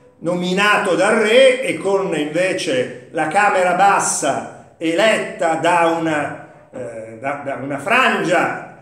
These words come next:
della popolazione, no? Da una parte molto, molto limitata, eh, della, della popolazione, quindi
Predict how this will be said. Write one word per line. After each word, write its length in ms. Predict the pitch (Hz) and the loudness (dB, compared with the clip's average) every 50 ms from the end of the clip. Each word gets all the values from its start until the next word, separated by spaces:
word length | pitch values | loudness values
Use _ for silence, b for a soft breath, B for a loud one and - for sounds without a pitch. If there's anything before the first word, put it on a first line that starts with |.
| - _ | -20 _
della 320 | - 156 196 196 185 170 160 | -8 -6 -4 0 0 0 0
popolazione, 800 | 165 165 165 175 175 170 170 170 - 226 226 202 - - - - | 0 -4 -2 0 0 0 0 0 0 2 2 4 2 2 0 -2
no? 160 | - 190 175 | -4 -4 -2
Da 100 | 143 143 | 0 -2
una 160 | 151 156 151 | -2 -2 -2
parte 460 | 151 202 208 214 - - - - 180 | 2 4 4 4 4 2 -2 -4 -4
molto, 760 | 160 156 190 214 202 175 - - 170 147 - - - - - - - - - | -2 -2 0 0 -2 -2 -2 -2 -2 -2 -2 -2 -6 -12 -14 -18 -20 -14 -4
molto 360 | 160 214 247 247 226 202 196 | 2 4 4 4 4 2 2
limitata, 1160 | 196 185 185 196 196 190 196 196 202 196 - - 196 185 180 180 180 180 180 - - - - - _ _ | 0 0 0 -2 -2 0 0 2 2 2 0 0 -2 -2 0 0 -2 -4 -6 -12 -16 -18 -20 -20 _ _
eh, 300 | 151 147 147 147 139 131 127 | -10 -6 -4 -4 -4 -4 -4
della, 600 | 143 151 151 151 147 143 135 127 131 131 120 117 | -2 -2 -2 -2 -2 -2 -4 -4 -6 -8 -8 -6
della 200 | 156 170 170 151 | -6 -4 -4 -4
popolazione, 680 | - 180 - 240 262 277 - - 233 226 190 151 - - | -6 -4 0 2 2 2 2 0 0 0 0 0 -2 -2
quindi 680 | 160 170 160 147 135 127 123 - - - - - - | -2 -2 -2 -2 -4 -4 -6 -6 -8 -12 -18 -20 -20